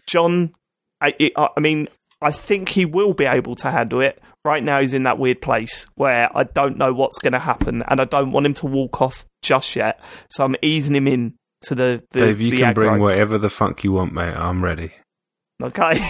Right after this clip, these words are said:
Speaker 1: <laughs> all right.
Speaker 2: Come at me, honestly.
Speaker 1: Okay. All right, okay, fine. Uh, that, w-, well, that's, that's it now, isn't it? The line's drawn in the sand, and I'm gonna jump over it, and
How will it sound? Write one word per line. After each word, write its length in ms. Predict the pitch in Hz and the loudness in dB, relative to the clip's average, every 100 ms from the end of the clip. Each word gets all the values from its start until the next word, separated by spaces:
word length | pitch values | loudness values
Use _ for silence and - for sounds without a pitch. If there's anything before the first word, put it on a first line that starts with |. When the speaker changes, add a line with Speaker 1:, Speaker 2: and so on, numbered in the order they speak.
| 190 | -2
Speaker 1:
<laughs> 60 | - | 0
all 100 | - | 2
right. 420 | 330 247 226 - | 2 2 0 -2
Speaker 2:
Come 240 | - 101 | 0 2
at 120 | 98 | 2
me, 240 | 92 90 - - - - | 0 -2 -6 -10 -10 0
honestly. 400 | 104 98 - 80 | 2 2 0 0
Speaker 1:
Okay. 560 | 147 139 170 220 175 _ _ _ _ 151 | 0 2 0 -2 -6 _ _ _ _ 0
All 100 | 190 | 0
right, 200 | 254 - | 0 -2
okay, 220 | 208 240 | 0 0
fine. 340 | 233 - 339 - _ _ - | 2 0 0 -4 _ _ -2
Uh, 140 | 202 | 0
that, 260 | 220 208 - | 2 -2 0
w-, 240 | 123 131 | 2 2
well, 180 | 196 220 | 2 2
that's, 300 | 214 202 - | 2 0 0
that's 300 | 214 208 - | 0 0 0
it 160 | 208 175 | -2 0
now, 180 | 143 170 | 2 2
isn't 180 | 180 | 2
it? 120 | 151 - | 0 0
The 60 | |
line's 300 | 147 170 175 | 0 2 0
drawn 500 | 156 151 147 147 147 - - | -2 0 2 2 0 -6 -8
in 160 | - 160 | -2 2
the 60 | 151 | 2
sand, 600 | - 127 123 123 120 - _ - | 2 0 0 -2 -6 -12 _ -2
and 360 | 127 127 131 - - | -2 0 -2 -4 -2
I'm 180 | 123 127 | -2 0
gonna 200 | 127 123 | -2 0
jump 280 | 123 117 | -2 0
over 320 | 123 110 104 117 | -2 -2 -2 -2
it, 160 | - _ _ - | -2 _ _ -4
and 340 | 120 123 123 | -2 -2 -4